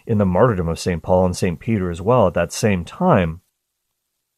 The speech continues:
Of course, Paul's still writing the letter. He's still alive. But nonetheless, i-, it is amazing to think that, that he would suggest obeying the Caesar if it's not in conflict with the law of God. But, but sometimes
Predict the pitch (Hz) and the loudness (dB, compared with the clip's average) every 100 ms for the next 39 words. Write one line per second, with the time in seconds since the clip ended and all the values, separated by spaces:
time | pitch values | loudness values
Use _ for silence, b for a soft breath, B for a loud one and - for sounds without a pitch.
0 | _ - - 101 85 - 101 - 110 82 | _ -20 -12 -8 -6 -2 -2 0 0 0
1 | 101 101 78 80 85 85 - 87 78 90 | -2 -2 -4 -6 -6 -10 -8 -6 -4 -2
2 | 90 78 92 82 113 95 87 101 80 - | -2 -4 -6 -2 0 0 0 0 0 -6
3 | B B B B B B - - 117 120 | B B B B B B -12 -2 2 2
4 | - 110 104 104 131 107 80 71 95 - | 2 -2 0 4 4 4 0 -6 -12 -4
5 | 98 82 - 82 76 b b b - 85 | -4 -4 -4 -6 -6 b b b -10 -4
6 | 107 101 - 85 90 87 - - 98 82 | -2 -2 -6 -4 0 0 -2 -6 -6 -2
7 | 90 95 95 82 78 - 104 92 78 76 | 2 4 2 0 -6 -6 -6 -4 -4 -6
8 | - 90 85 - 85 85 82 - 98 101 | -8 -12 -10 -4 -2 -2 -6 -6 -4 -4
9 | 87 76 73 _ _ _ _ _ _ _ | -4 -8 -10 _ _ _ _ _ _ _
10 | _ _ - 113 92 - 85 82 80 80 | _ _ -4 -2 -2 -4 -6 -4 -2 -2
11 | 76 95 95 90 110 - 117 98 165 175 | -4 -2 -2 0 -2 -2 -4 -2 -2 0
12 | - 160 147 131 | 2 4 4 0